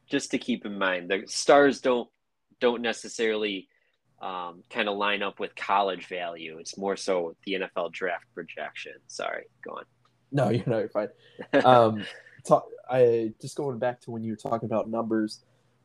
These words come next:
Speaker 2: um, you know, i-, if we do get close to that thirty mark, I could see a couple guys, you know, not really getting their scholarships pulled, but maybe asked,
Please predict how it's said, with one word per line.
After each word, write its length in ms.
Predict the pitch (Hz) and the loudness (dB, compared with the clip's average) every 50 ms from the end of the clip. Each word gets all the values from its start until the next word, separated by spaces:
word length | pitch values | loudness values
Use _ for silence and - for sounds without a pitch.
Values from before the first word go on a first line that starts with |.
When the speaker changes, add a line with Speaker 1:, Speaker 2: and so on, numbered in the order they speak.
| _ | _
Speaker 2:
um, 440 | - 117 113 110 107 104 104 101 - - - - - 123 | 2 4 4 4 2 0 -2 -6 -8 -10 -10 -10 -6 -4
you 100 | 123 117 | -2 0
know, 220 | 120 117 113 113 | 2 2 2 2
i-, 220 | - - 160 - - | 4 4 2 4 4
if 240 | 135 151 - - 170 | 0 0 0 2 2
we 100 | 151 123 | 2 2
do 220 | 104 110 117 120 | 4 2 2 2
get 200 | 117 117 104 - | 2 0 -2 -2
close 300 | - - 110 107 107 - | 0 0 0 0 0 0
to 40 | - 113 | 0 0
that 220 | 107 98 - - | 0 0 0 -4
thirty 260 | - 110 110 110 110 | -6 -2 -2 0 0
mark, 360 | 104 107 110 113 107 - - - | 0 0 2 2 0 0 -2 -2
I 140 | - 110 117 | -2 -2 -2
could 180 | - - 107 - | -2 -4 -6 -6
see 520 | - - - 117 113 113 110 110 107 - - - | -6 -6 -2 -2 0 2 2 0 0 -2 -2 -2
a 80 | - - | -2 0
couple 280 | - - 104 - 110 | 2 2 2 2 2
guys, 760 | 107 - 107 104 101 104 104 104 107 107 - - - - - - - | 4 4 6 6 8 8 8 6 6 2 -4 -10 -12 -14 -16 -18 -14
you 100 | 110 107 | -12 -8
know, 460 | 104 107 107 104 101 101 95 95 95 - _ _ _ _ _ - | -4 -2 2 4 6 6 6 6 4 0 _ _ _ _ _ 0
not 220 | 117 120 110 113 | 4 6 6 8
really 220 | 123 120 117 113 | 8 8 8 8
getting 220 | 110 120 117 113 110 | 6 4 2 2 2
their 140 | 101 92 - | 2 0 0
scholarships 560 | - - 131 120 113 113 - 120 - - - | 2 4 6 6 6 6 4 0 -4 -4 -2
pulled, 480 | - - 170 175 180 180 170 160 143 - | 2 6 6 8 8 8 6 4 4 4
but 200 | 123 120 98 117 | 4 4 4 4
maybe 260 | 113 113 113 101 101 - _ _ - | 2 2 2 2 0 -4 _ _ 4
asked, 560 | 95 92 98 104 - - - - - - | 4 4 4 2 0 -6 -20 -20 -20 -20